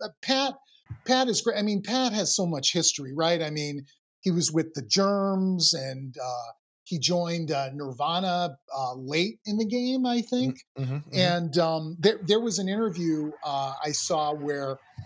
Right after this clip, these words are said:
Speaker 1: uh, they brought on Pat into the band, and, uh, and, uh, Dave, uh, and, and it was, uh, Dave and Kurt.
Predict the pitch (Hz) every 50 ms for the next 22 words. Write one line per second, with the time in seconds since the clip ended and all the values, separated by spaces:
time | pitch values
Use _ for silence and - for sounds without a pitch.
0 | - - - 147 143 143 139 135 131 143 156 139 123 156 175 175 190 202 196 180
1 | 160 147 139 135 - - 170 160 151 135 - _ _ _ _ _ _ _ _ _
2 | - 170 165 160 - 165 131 120 151 156 156 156 147 143 131 127 120 - _ _
3 | _ _ _ - - 160 156 151 147 147 147 143 131 151 147 139 135 135 131 131
4 | - - _ - - 160 151 151 147 143 139 131 131 131 117 - 175 165 170 180
5 | 180 175 156 143 - - _ - 147 139 139 135 135 131 131 127 131 - _ _
6 | _ - 170 160 - - 160 147 143 143 139 139 127 - 165 139 131 120 170 170
7 | 175 160 151 135 127 - - 185 180 170